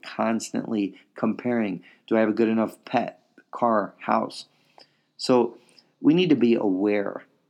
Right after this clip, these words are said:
of this anxiety epidemic and the problems that social media causes. Number two, parents need to have family discussions and talk about these issues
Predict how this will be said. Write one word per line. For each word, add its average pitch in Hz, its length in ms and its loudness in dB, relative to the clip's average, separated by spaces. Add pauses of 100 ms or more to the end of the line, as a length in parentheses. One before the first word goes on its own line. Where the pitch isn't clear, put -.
(140)
of 104 120 -4
this 107 200 0
anxiety 101 480 0
epidemic 95 540 -4 (300)
and 110 140 -2
the 101 60 -2
problems 104 640 0 (340)
that 98 140 -2
social 98 340 -2
media 92 280 -2
causes. - 480 -6
Number 113 180 2
two, - 360 0 (280)
parents 143 360 0
need 123 140 2
to 110 80 0
have 104 260 -2
family 113 380 0
discussions - 880 -6 (300)
and 123 120 -2
talk 135 260 2
about 117 200 2
these 101 200 0
issues - 480 -2